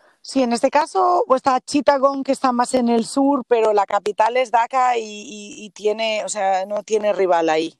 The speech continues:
Está todo muy concentrado. Los, los atascos de cuatro horas, como te <laughs> comentaba el otro día,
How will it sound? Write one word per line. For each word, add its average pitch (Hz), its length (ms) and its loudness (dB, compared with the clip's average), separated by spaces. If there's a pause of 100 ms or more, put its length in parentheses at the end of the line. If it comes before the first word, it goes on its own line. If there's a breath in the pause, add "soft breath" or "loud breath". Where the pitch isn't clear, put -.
(140)
Está 175 640 0
todo 180 240 0
muy 190 320 -2
concentrado. 180 640 -2
Los, 175 240 -6 (300)
los 190 180 -6
atascos 214 420 -8
de 208 100 -8
cuatro 214 460 -6
horas, 214 460 -8
como 190 460 -16 (340)
te 214 120 -12
<laughs> - 0 -
comentaba 214 760 -10
el 214 180 -12
otro 208 220 -6
día, 208 320 -8